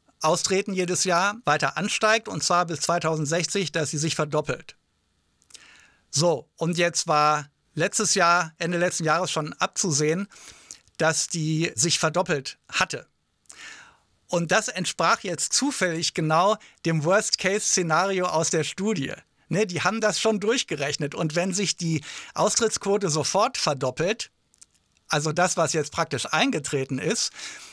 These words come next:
dann sinkt die Zahl der Kirchenmitglieder bis zweitausendsechzig nicht auf die Hälfte, sondern auf nur noch ein Drittel.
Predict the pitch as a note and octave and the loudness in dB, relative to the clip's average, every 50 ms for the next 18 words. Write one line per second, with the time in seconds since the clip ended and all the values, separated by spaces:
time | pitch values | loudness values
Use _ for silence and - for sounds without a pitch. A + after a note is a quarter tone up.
0 | - - - _ - E3 D#3+ E3+ F3 F3 F#3 - G3+ E3 C#3 F#3+ A#3 - - G3 | -20 -20 -18 _ 0 2 2 2 0 -4 -6 -6 -2 0 0 0 0 -2 -4 -6
1 | F3+ - - F3 F3+ F3 F3 E3+ E3 - - G#3+ A#3 - A#3+ A3 G3 F3+ F3+ - | -2 0 2 2 2 0 -2 -4 -4 -4 -2 -2 0 0 0 0 -2 -2 -4 -4
2 | - E3 F3 F#3+ G3 F3+ F3 F3 - - F3 F3 F3+ F3 E3 E3+ D#3+ D#3+ C#3+ C#3+ | -2 0 2 2 2 0 -2 -4 -2 0 0 0 2 0 0 0 0 -2 -2 0
3 | F3 F#3 F3+ - - G#3 F#3+ C#3+ F3 F3+ F#3+ - G#3 D#3+ D#3 C#3+ - D#3+ D3 A#2+ | 0 0 -2 -2 -4 -4 -4 -2 -2 0 0 0 0 0 -2 -2 -2 -2 -2 0
4 | B2+ E3 F3+ G#3+ - - - B3+ A3 F3 E3+ F3+ F3+ F#3 F3+ F3 D#3 E3 D#3+ - | 2 2 2 2 0 0 -2 -2 -2 0 0 0 0 0 0 0 -2 -2 -2 -2
5 | F3+ F3 F3+ F#3 E3+ - - D#3+ D#3 E3+ D#3 D3 D#3+ F#3 F3 - D#3 - | -2 0 0 0 -2 -2 -2 -2 -2 -2 -2 -2 -2 -2 -2 -2 -4 -4